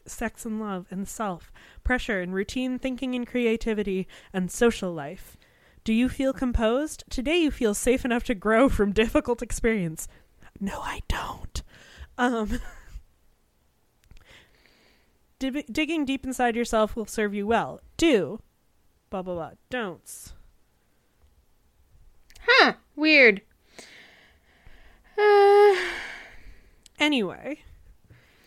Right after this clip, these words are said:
Speaker 1: Muppets.
Speaker 2: Oh, whatever. We can figure this out later. Anyway,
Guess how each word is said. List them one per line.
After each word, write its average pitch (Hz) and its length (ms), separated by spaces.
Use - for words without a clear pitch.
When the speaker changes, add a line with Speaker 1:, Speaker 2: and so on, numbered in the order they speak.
Speaker 1:
Muppets. 233 440
Speaker 2:
Oh, 311 60
whatever. 208 420
We 294 180
can 262 160
figure 202 260
this 220 220
out 165 240
later. 175 540
Anyway, 214 540